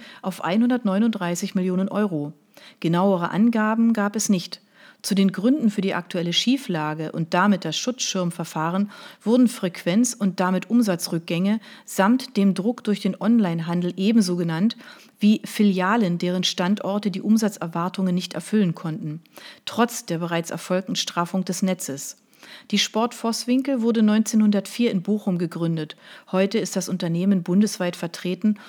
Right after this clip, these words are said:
und beschäftigt rund eintausendzweihundert Mitarbeiter. Roto, per Saldo zufrieden. Der Bauzulieferer ist im vergangenen Jahr im oberen Bereich des avisierten Korridors gewachsen.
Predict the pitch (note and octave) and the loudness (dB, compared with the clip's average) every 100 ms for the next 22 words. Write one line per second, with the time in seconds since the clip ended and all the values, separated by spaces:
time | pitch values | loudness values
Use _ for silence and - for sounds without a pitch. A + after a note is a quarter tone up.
0 | - G3 F3+ G3 A3 A#3+ - G#3+ - F#3 | -6 -4 0 0 0 -2 -2 -4 -4 -6
1 | F3+ E3+ G#3 - G#3+ G#3+ - E3+ E3+ F3+ | -4 -2 -2 0 0 0 0 -2 -2 -2
2 | G3+ G3+ F3 D3 C#3 C3+ C#3+ D3 - _ | -2 -2 -4 -6 -8 -8 -8 -10 -14 _
3 | _ _ _ _ _ _ E3+ F#3 A#3 - | _ _ _ _ _ _ -2 0 2 0
4 | D#3+ E3+ - - _ F#3+ F#3 E3 F3 A3+ | -4 -6 -12 -20 _ -2 0 2 4 4
5 | C4 C4 C4 - A#3+ - G3+ D#3+ D3 - | 2 0 -2 -4 -4 0 0 0 -2 -8
6 | _ - - - G#3+ G3+ G#3+ C4 - C4+ | _ -20 -20 -2 2 4 2 0 0 2
7 | C#4 C#4 C#4 C#4+ - - G#3 G3 F#3+ F#3+ | 2 0 -2 -2 -4 -2 -2 -2 0 2
8 | B3 A3 F3+ E3+ D#3+ G3 G#3+ F3+ G3+ A#3 | 4 4 4 0 -2 -2 -2 -2 0 0
9 | B3+ A#3 G3 E3 D#3+ G#3 G3+ F3+ E3 F3+ | 2 2 2 0 -2 -2 -4 -6 -6 -6
10 | E3+ E3+ E3+ G3 G3+ E3+ E3+ G#3 G#3 F3 | -6 -6 -2 -2 -2 -6 -4 -4 -2 -2
11 | D#3+ D#3 - F3+ G3+ - - D3 | -4 -6 -6 -4 -4 -4 -8 -8